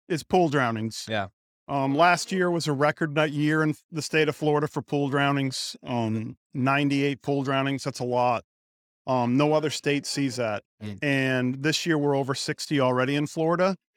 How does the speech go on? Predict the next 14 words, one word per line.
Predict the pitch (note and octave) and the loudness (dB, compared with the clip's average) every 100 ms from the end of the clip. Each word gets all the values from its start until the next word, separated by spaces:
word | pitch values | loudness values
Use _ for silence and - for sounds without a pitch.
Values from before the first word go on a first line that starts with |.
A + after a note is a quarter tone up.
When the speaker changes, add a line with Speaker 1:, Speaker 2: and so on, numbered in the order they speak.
| _ _ _ _ - | _ _ _ _ -8
Speaker 1:
I | C3 | -2
mean, | D3 D3 | 0 -2
you'd | D#3 D#3+ D3+ | -2 -2 2
hate | E3 - | 0 0
to | D3 | -6
say, | - D#3 D#3 | 0 2 4
and | C#3+ | 2
I | C3+ | 2
mean, | C#3+ | 0
it, | C3+ - | -2 -4
it, | D3+ C#3+ | -6 -4
it's | D3 - | -4 0
almost | D3+ D#3 C#3 | 0 2 -2
sick | - E3+ | -2 -4